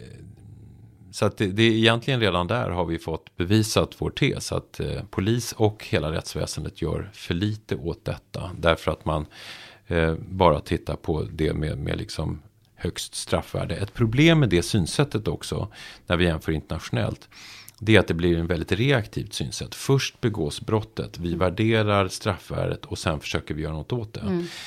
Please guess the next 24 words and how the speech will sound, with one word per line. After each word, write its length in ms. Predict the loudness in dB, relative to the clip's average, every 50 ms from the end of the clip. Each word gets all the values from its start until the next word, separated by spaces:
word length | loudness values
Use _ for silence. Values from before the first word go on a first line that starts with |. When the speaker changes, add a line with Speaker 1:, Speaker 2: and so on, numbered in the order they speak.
| -16 -18 -20 -16 _
Speaker 1:
Eh, 140 | -6 -4 -4 -2
vi 220 | 2 4 4 6 8
har 100 | 6 6
ju 100 | 6 6
mer 220 | 6 4 4 4
sagt 360 | 2 2 0 0 0 0 0
att, 180 | -2 -2 -2 -2
nja, 440 | -2 0 2 4 4 4 4 4 2 -2 -8 -20 -20 -20 -20 -20 -20 -20 _
om 100 | -4 -2
man 100 | -2 0
tittar 260 | 2 2 4 4 4
på 100 | 4 6
det 120 | 6 6 4
som 140 | 2 2 2
kallas 260 | 4 4 4 2 -2
för 80 | -4
situationell 720 | -4 0 0 0 2 2 -2 0 0 0 0 2 2 2 2
brottsprevention, 760 | 2 2 2 0 0 -2 -2 0 0 0 -2 0 -2 0 0
då 80 | 0 2
handlar 280 | 2 2 2 2 0
det 60 | 0
snarare 300 | 0 0 2 2 4 4
om 80 | 4 4
att 180 | 2 2 0